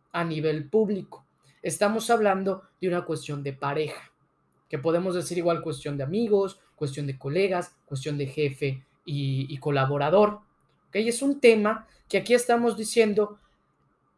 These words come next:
el, el honor de defender a tu esposa, por ejemplo, o el sentirte responsable de la defensa. Ahí hay un principio, primero, que es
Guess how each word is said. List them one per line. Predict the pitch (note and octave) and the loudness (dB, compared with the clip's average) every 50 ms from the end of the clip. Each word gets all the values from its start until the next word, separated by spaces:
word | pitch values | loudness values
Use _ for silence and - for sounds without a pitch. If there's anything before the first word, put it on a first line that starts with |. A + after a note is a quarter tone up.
| _ _ _ _ _ _ _ _ _ _ _ _ | _ _ _ _ _ _ _ _ _ _ _ _
el, | A3+ A3 A3 A3+ A3+ A3+ | 4 4 4 4 4 2
el | G#3+ A3 A3 A3 | 2 2 4 4
honor | A3 G#3+ G#3 G#3+ A#3 A#3+ B3 G3+ | 4 4 4 2 2 2 2 2
de | G#3 G#3 | 2 0
defender | F#3 G3 F#3+ - G3 F3+ F3+ F3 F3+ F3 | 0 0 -4 -4 -6 -4 -2 -2 0 0
a | E3 D#3+ | -2 -2
tu | - F3 | -4 -6
esposa, | E3 D3+ - _ F#3+ F#3+ F3+ - - D#3+ - | -8 -8 -8 _ -6 -6 -4 -6 -10 -12 -6
por | - E3+ E3+ | -4 -4 -4
ejemplo, | E3+ E3+ G#3+ G#3 G3+ G3 G3+ - _ _ _ _ _ _ _ _ _ _ _ _ | -2 -2 -2 -2 -2 -2 -10 -18 _ _ _ _ _ _ _ _ _ _ _ _
o | - F3+ F#3 F#3+ G3 | -2 0 2 2 2
el | G3 G3+ G3+ | 2 0 -2
sentirte | - - G3 F#3 D#3+ G#3+ G#3+ G#3+ G#3 G#3 G#3 | -2 -4 -4 -4 0 2 2 2 2 0 -2
responsable | F#3+ G3 F#3 - - G3 F#3+ F3 - G3 F#3+ F3+ F3+ F#3 F#3+ F#3+ - | -2 -2 -4 -4 -8 -8 -6 -4 -2 0 0 0 0 0 -2 -2 -4
de | F3 D3+ E3+ D#3+ | -4 -4 -2 0
la | D#3+ E3 E3 | 0 0 0
defensa. | E3 E3+ E3 - G#3 G3+ G3+ G3+ G3+ - - _ _ _ _ _ _ _ _ _ _ _ _ | 0 -2 0 0 0 0 0 -2 -4 -10 -12 _ _ _ _ _ _ _ _ _ _ _ _
Ahí | - F#3 G#3+ B3 C4+ D4 E4 - - _ | 2 4 4 6 4 2 0 -2 -4 _
hay | G#3+ B3 B3 | -2 2 2
un | E4 E4+ F4 | 0 0 0
principio, | E4+ C#4+ B3+ A3+ G#3 - - A#3+ A3+ - - G#3 G#3 G3 G#3 _ _ _ _ _ _ _ _ | -2 -2 -2 -2 -2 -2 -2 -2 -4 -4 -2 -2 -2 -2 -4 _ _ _ _ _ _ _ _
primero, | - G3 F#3+ F#3 G3+ G3+ G3+ G#3 G#3 | -4 -2 0 2 2 4 4 2 0
que | G#3 G#3 G3 G3+ | 0 0 0 0
es | A3 G#3+ - - _ | 0 -2 -4 -12 _